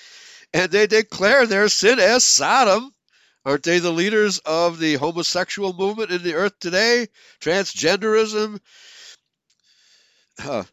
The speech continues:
genetic manipulation of our food, race mixing. They're the authors of all this stuff in the world today. They are not Israelites. They are the worst enemies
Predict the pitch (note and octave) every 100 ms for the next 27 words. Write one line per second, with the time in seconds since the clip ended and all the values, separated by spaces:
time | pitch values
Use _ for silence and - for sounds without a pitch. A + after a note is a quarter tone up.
0 | _ _ _ _ - C#3+ D#3 F3 F3 _
1 | C3+ E3 F3+ D#3+ E3 F3+ F#3 F#3+ F3 F3
2 | C#3 C#3 B2+ A2+ G#2+ - F#3+ G#3+ A3+ A3+
3 | A3 A3+ G#3 _ _ - - _ A2+ E3
4 | G#3 - G#3+ G3+ G#3 G#3 F3+ G3+ G#3 F3+
5 | - _ - D#3+ F3+ E3+ D3+ - C#3 G3
6 | G#3+ E3+ - E3 D#3 D3+ C#3+ C3 D3 E3+
7 | - F3 C#3 C#3+ G3+ B3+ _ _ _ _
8 | _ _ _ _ _ _ C3 G3 G3+ F#3+
9 | F#3+ G#3+ F#3+ F#3+ E3 B2+ F#2 - - -
10 | - _ _ _ _ _ _ _ _ _
11 | _ _ - A2+ D3 D#3+ D3+ G#2+ C#3+ F#3+
12 | - - E3+ A3 F#3+ D#3+ A#2+ -